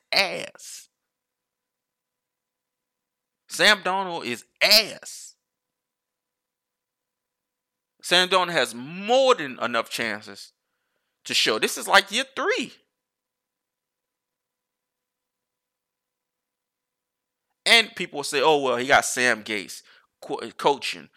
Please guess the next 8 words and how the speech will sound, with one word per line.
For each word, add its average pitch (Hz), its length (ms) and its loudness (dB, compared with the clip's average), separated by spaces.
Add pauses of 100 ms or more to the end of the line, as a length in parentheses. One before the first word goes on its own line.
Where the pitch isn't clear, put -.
(960)
So - 340 -12
fucking 349 680 -10
what? 415 440 -12 (2250)
Nobody 277 440 6
else 269 200 6
gets 240 200 -8
that 262 240 -2
excuse. - 840 -12